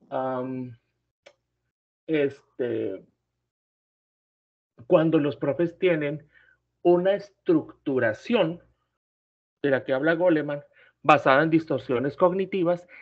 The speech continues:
que los llevan a pensar que, pues, la vida no vale la pena y que ese vacío, pues, solamente se resuelve con una ideación suicida. Este,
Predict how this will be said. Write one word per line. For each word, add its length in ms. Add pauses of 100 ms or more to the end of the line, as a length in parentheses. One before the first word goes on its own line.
(160)
que 140
los 180
llevan 240
a 80
pensar 340
que, 80
pues, 160
la 80
vida 220
no 80
vale 180
la 100
pena 280
y 60
que 120
ese 180
vacío, 440
pues, 180
solamente 520
se 180
resuelve 520
con 220
una 140
ideación 380
suicida. 460 (1040)
Este, 800